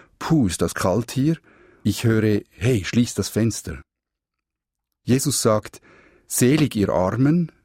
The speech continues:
weh euch, die ihr reich seid.“ Und ich höre,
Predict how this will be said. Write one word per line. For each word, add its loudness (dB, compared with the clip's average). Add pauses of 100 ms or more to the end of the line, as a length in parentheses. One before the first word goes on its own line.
(120)
weh 2
euch, 0
die -4
ihr -2
reich -4
seid.“ -4 (480)
Und 0
ich -4
höre, 0